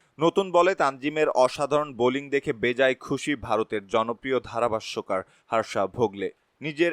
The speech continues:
এক্স অ্যাকাউন্ট থেকে হর্ষা লিখেছেন, "একটি সঠিক নতুন বলের বোলিং আক্রমণ যা পার্থক্য গড়ে দিতে পারে,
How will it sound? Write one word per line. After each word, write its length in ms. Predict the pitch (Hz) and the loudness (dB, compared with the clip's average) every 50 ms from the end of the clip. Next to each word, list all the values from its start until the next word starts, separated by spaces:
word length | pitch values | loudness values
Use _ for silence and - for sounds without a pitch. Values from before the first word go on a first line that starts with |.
| - - | -2 -2
এক্স 280 | 135 151 151 - - - - | -2 -2 -2 -2 -8 -6 0
অ্যাকাউন্ট 460 | 135 147 - - 151 151 156 151 - - | 0 0 0 2 0 0 0 -4 -10 -8
থেকে 260 | - 127 - 107 101 | -8 -6 -4 -2 -2
হর্ষা 380 | 101 123 113 117 - - 127 107 | 0 2 0 0 0 0 -2 0
লিখেছেন, 520 | 101 104 - - 131 - - 170 156 175 - _ _ _ - | -2 -2 -6 -8 -8 -6 -4 -4 -4 -4 -6 _ _ _ -4
"একটি 340 | - 165 - _ - 196 180 | -4 -4 -4 _ -6 -6 -4
সঠিক 440 | - - 185 165 - - 190 180 _ 160 | -4 -2 -2 -2 -2 -4 -10 -12 _ -8
নতুন 340 | 139 143 - - 175 165 143 | -8 -8 -6 -6 -10 -4 2
বলের 280 | 127 117 104 104 95 | 2 2 2 2 -4
বোলিং 360 | 92 95 120 127 127 135 139 | -2 0 0 0 0 0 -2
আক্রমণ 460 | 135 123 - - 131 113 101 98 98 98 | -2 -2 -2 -2 -6 -6 -6 -6 -10 -2
যা 160 | 98 107 101 | 0 0 0
পার্থক্য 640 | - - 113 110 - - - 143 - - - 135 | 2 2 2 2 0 -2 -8 -8 -6 -2 -4 -4
গড়ে 280 | 120 127 135 131 135 127 | 0 0 0 0 0 -2
দিতে 240 | 127 131 - 135 120 | -4 -6 -6 -8 -4
পারে, 300 | - 104 95 92 90 | -2 -2 -2 -2 -4